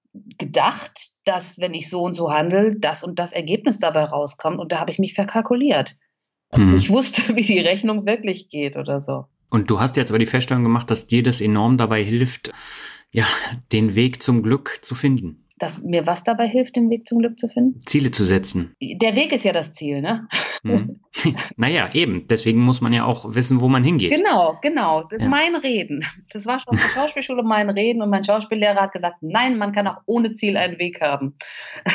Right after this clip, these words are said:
Speaker 1: <laughs> Nee, ähm, es ist wissenschaftlich bestätigt, dass Ziele haben glücklich macht, weil man
Speaker 2: Mhm.
Speaker 1: dann eine Sinnhaftigkeit in seinem Handeln erlebt.
Speaker 2: Ja.
Speaker 1: Und das ist es, glaube ich. Natürlich müssen die Ziele erreichbar sein und realistisch sein,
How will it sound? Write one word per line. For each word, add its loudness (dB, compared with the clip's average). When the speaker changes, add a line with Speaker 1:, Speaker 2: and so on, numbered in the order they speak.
Speaker 1:
<laughs> -
Nee, 4
ähm, 2
es -4
ist 2
wissenschaftlich 0
bestätigt, 0
dass -6
Ziele 0
haben 0
glücklich -6
macht, -6
weil 2
man 6
Speaker 2:
Mhm. 2
Speaker 1:
dann -2
eine -10
Sinnhaftigkeit -2
in -2
seinem 0
Handeln 0
erlebt. -8
Speaker 2:
Ja. 2
Speaker 1:
Und -2
das 0
ist -4
es, -6
glaube -2
ich. -8
Natürlich 2
müssen 4
die -2
Ziele 0
erreichbar 0
sein 0
und -6
realistisch -6
sein, 2